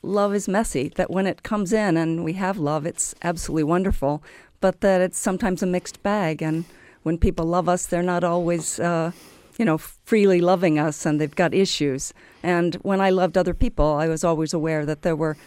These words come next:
things getting in the way of that love. So I think personally that drew me into it. But I entered into the whole idea of science of love, uh, as an epidemiologist because I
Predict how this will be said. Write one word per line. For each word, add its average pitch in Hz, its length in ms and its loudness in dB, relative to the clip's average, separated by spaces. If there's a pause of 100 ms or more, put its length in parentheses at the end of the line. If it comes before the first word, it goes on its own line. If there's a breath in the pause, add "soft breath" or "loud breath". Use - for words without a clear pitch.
(100)
things 175 220 2
getting 180 240 2
in 170 100 2
the 165 80 0
way 175 280 2
of 147 120 -2
that 151 200 -2
love. 139 400 -2 (340 loud breath)
So - 140 0
I 190 60 4
think - 220 -2
personally 151 600 2
that 170 260 0 (160)
drew 185 220 2
me 160 160 2
into 165 320 2
it. 139 160 -2 (760 loud breath)
But 202 260 4
I 214 180 2
entered 233 340 2
into 196 460 0
the 180 140 0
whole 196 400 0
idea 180 300 2
of 147 80 -2
science 240 680 0
of 156 180 -4
love, 143 540 -2
uh, 156 340 -2 (160)
as 185 160 0
an 202 80 0
epidemiologist 175 960 0
because 180 240 -4
I 185 80 2